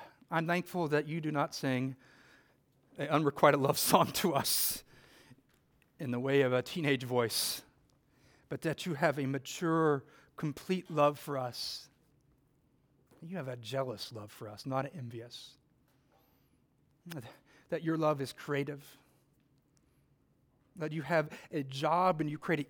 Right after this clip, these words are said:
each and every one of us in unique and different ways to do the same job, which is to proclaim you in different ways. Lord, help us to point to you. Help us to point others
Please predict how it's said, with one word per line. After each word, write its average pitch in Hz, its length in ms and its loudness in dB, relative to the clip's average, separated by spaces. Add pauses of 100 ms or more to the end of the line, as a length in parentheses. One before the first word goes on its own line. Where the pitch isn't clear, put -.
each 202 400 -2
and 175 180 -2
every 175 260 0
one 160 200 2
of 156 160 0
us 156 260 -2
in 143 220 -4
unique 151 680 -4
and 147 200 -2
different 165 320 -4
ways 151 480 0 (520)
to 175 120 0
do 175 180 -2
the 156 140 0
same 202 480 0
job, 147 420 2
which 135 140 -4
is 123 100 -8
to 131 80 -14
proclaim 135 440 -2
you 113 180 -12 (300)
in 180 120 0
different 269 300 0
ways. - 540 6 (2250)
Lord, 160 180 2
help 180 260 0
us 143 260 -4 (360)
to - 80 -12
point - 360 -4
to 165 100 -6
you. 123 240 -8 (880)
Help 202 200 0
us 185 140 0
to 180 100 -6
point 185 320 -4
others 175 380 -2